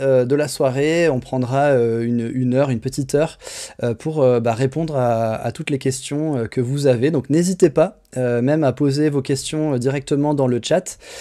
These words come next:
Euh, il y a Kevin qui, euh, qui relève, euh, bah, les questions, euh, et puis qui va les, les présenter ensuite, euh, dans un deuxième temps, euh, pour que Antoine et, et Rémi puissent, euh, y répondre.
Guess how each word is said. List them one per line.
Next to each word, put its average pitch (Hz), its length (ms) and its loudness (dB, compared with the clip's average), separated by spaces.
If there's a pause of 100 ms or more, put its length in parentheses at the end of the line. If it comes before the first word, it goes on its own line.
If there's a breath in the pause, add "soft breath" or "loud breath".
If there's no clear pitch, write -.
(280 loud breath)
Euh, 120 140 4
il 120 40 2
y 120 40 6
a 127 60 4
Kevin 151 460 0
qui, 131 280 -4
euh, 113 400 0
qui 131 220 -2
relève, 127 440 0
euh, 110 240 -2
bah, 110 140 -2
les 120 100 -2
questions, 156 680 -4
euh, 117 200 0
et 113 80 -4
puis 117 160 -8
qui - 140 -8
va 123 200 0
les, 113 240 -2
les 110 120 -2
présenter 131 480 -4
ensuite, 139 420 -6
euh, 110 180 -2 (440 loud breath)
dans 120 140 -2
un 127 60 2
deuxième 127 320 2
temps, 143 280 -2
euh, - 20 -2
pour 127 200 -8
que 117 520 0
Antoine 131 380 -2
et, 120 220 -2
et 120 60 -4
Rémi 127 280 -2
puissent, - 400 -8
euh, 123 120 -2
y 131 100 0
répondre. 131 380 -4